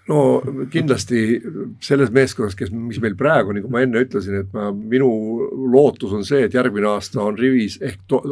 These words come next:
on, ütle, öelda, nii-öelda, äh, nii palju rivis, et nad on Toiala käsutuses, et siis kas Toiala, keda ta võtab ja keda jätab,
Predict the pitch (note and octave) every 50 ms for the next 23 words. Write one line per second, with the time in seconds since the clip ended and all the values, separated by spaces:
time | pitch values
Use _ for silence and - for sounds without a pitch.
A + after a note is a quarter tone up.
0 | C#3+ C3+ C3+ B2+ - - C3 B2+ A#2+ A#2+ C3 C3+ C3+ C3 - C#3+ B2+ C3 B2+ G#2+
1 | A#2+ G#2+ G2+ - - - - - _ - B2+ B2+ G#2+ A2 G2+ F#2+ - - C#3 B2
2 | A#2 A2 A2 G#2 G#2 - _ - - _ - C3 C#3+ D#3 D3+ D3 B2+ A#2 A2+ A2
3 | C3 C#3+ D3+ D3 B2 F#2+ G2+ G2+ A#2 G2+ A2 G#2 G2 C3 C3+ C#3+ D3 C3 A#2 G#2+
4 | G#2+ G#2+ G#2 G#2 G2 F#2+ - _ _ _ _ - C#3+ D3 - D3+ B2 - - -
5 | - F2+ G2+ F#2+ F#2+ - G#2 - - C#3+ - - A#2 - - - C3 C3+ C3 A2+
6 | A2 G#2+ G2+ A#2+ A2+ A#2 G#2+ G2 A#2 A#2 - - - - F2+ G#2 F#2+ A#2 G#2 A2+
7 | B2+ E3+ A#3+ B3+ - G#2 G2 G2